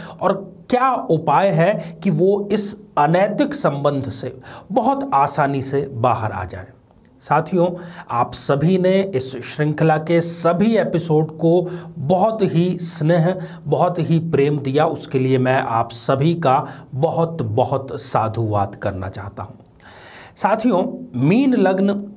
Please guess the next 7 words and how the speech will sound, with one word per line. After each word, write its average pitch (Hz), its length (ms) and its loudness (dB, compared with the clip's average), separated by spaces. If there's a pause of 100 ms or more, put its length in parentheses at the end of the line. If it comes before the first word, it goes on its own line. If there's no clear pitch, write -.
(180)
एक 147 200 0
बहुत 180 380 0
ही 180 420 2
सुंदर 143 520 0
लग्न 156 280 0
है 175 120 0
क्योंकि 185 480 -2